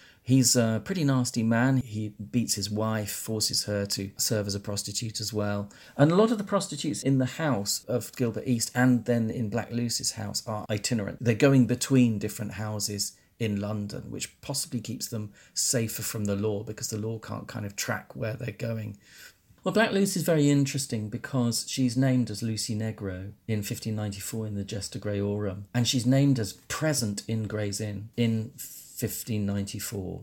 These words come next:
on the twentieth of December. Eight days later, Shakespeare plays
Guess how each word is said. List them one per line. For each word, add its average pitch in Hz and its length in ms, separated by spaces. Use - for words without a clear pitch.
on 104 80
the 101 80
twentieth 101 560
of 95 240
December. 101 640
Eight 143 240
days 117 300
later, 117 340
Shakespeare 110 480
plays 101 600